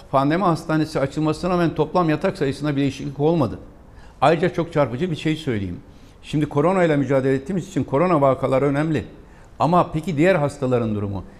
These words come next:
İsmini vermeyeceğim. Türkiye'nin en büyük üniversite hastanelerinden birisinin başhekimi ilgili birimlere şu yazıyı yazdı ve ben bunu kongre konuşmalarımdan birinde zikrettim. Vahim bir tablodur İsmail Bey. Yazdığı yazı şu:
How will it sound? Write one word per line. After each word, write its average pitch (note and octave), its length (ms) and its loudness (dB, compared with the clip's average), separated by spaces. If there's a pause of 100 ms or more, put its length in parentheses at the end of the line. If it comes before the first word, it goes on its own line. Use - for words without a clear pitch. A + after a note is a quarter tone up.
(120)
İsmini F3 380 0
vermeyeceğim. A#2+ 560 2
Türkiye'nin E3+ 580 -2
en G#3 280 0
büyük F3+ 220 -2
üniversite D#3+ 460 0
hastanelerinden C3+ 960 0
birisinin C#3+ 580 0 (300)
başhekimi D3+ 640 0 (300)
ilgili C3+ 380 2
birimlere C#3+ 420 2
şu D3 140 -6
yazıyı D3 320 2
yazdı A2+ 300 2
ve A#2+ 140 2
ben C3 200 2
bunu C#3+ 240 0 (280)
kongre C3+ 400 2
konuşmalarımdan A#2+ 640 -4
birinde A2+ 220 -2
zikrettim. G#2+ 520 -6 (320)
Vahim E3 280 2
bir D3+ 100 -4
tablodur A#2 360 0
İsmail A2+ 380 -4
Bey. G#2+ 100 -4
Yazdığı C3+ 300 0
yazı B2 240 0
şu: A#2 260 -2